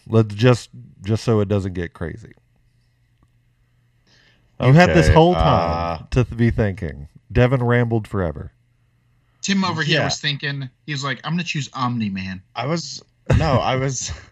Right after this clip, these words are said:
Speaker 2: <laughs> there was, uh, uh, I don't really know how to stream very well, so I was fixing some stuff that I messed up in
Speaker 1: Oh.
Speaker 2: the middle. <laughs>
Speaker 1: Got it.
Speaker 2: So, villains that I would, um,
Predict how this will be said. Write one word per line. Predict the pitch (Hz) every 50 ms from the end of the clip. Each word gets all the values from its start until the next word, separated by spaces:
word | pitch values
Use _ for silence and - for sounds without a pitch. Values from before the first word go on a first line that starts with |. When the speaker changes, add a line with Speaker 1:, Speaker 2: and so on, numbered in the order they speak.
| - - - - _
Speaker 2:
<laughs> | _ - - - - - - _
there | - 127 139 143
was, | 147 147 135 131 135
uh, | 139
uh, | 139 131 127 127 123 117 110 107 104 101 98 98 98 95 95 95 95 - - - 90 98 95 92 95 101 95 95 _ _ _ - -
I | - 95
don't | 104 110 - 85 98
really | 95 107 113 110 107
know | 104 104 101
how | 104 107
to | 101 95
stream | 90 - - - - - 95 92 98 110 123 127 131 131 - - - - 127 -
very | - 123 135 135 131 135 135
well, | 131 - - 131 131 131 127 127
so | - - 95
I | 87 80
was | 85 -
fixing | - - - 95 - - - 107 107 98
some | - - 98 90
stuff | - - - 98 95 92 92 -
that | - 85
I | 82 80
messed | 80 78 78 85 95 - - - -
up | 90 90 107 139 - _ _ -
in | 104 110
Speaker 1:
Oh. | 139 127 -
Speaker 2:
the | 113
middle. | 101 131 131 135 135 143 - - - - - - 170 - 139 -
<laughs> | - - - - - - - - - - - - - _ _ _ _ - - - - - - - -
Speaker 1:
Got | 110 107 95 92 90
it. | 104 107
Speaker 2:
So, | 127 127 123 123 120 117 - -
villains | 127 143 160 165 175 175 170 165 165 165 165 160 156 160 -
that | - - 104 113 113 113
I | 110 113
would, | 117 117 113
um, | 117 117 117 113 101